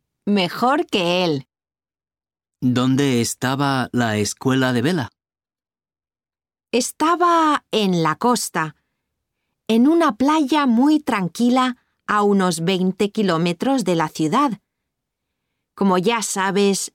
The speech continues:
Speaker 1: me encanta estar cerca del mar.
Speaker 2: ¿Ya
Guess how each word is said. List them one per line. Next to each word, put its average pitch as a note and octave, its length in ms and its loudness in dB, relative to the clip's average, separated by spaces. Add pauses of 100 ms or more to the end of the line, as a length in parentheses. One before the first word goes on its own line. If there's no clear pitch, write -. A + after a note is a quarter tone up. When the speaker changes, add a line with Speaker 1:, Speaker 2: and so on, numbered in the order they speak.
(100)
Speaker 1:
me G3+ 220 2
encanta G#3+ 640 -2
estar F#3 520 -4
cerca D#3+ 440 -4
del D3+ 220 -2
mar. E3+ 340 -2 (1120)
Speaker 2:
¿Ya C3 320 0